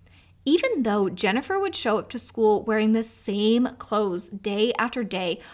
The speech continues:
her closet was full of expensive dresses that she was not allowed to touch. The house was getting filled with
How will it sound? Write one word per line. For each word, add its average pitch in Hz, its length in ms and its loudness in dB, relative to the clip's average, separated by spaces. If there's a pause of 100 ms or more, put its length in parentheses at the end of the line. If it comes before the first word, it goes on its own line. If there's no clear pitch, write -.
(160)
her 339 240 0
closet 240 720 -2
was 285 180 -2
full 277 560 -2
of 220 160 0
expensive 226 840 0
dresses 202 480 -2
that - 200 -6
she - 280 -2
was 330 220 0
not 196 420 4
allowed 151 320 -4
to - 80 -14
touch. - 480 -12 (1700)
The 254 60 2
house 285 460 0
was 320 140 -2
getting 233 260 2
filled - 800 0
with 240 320 0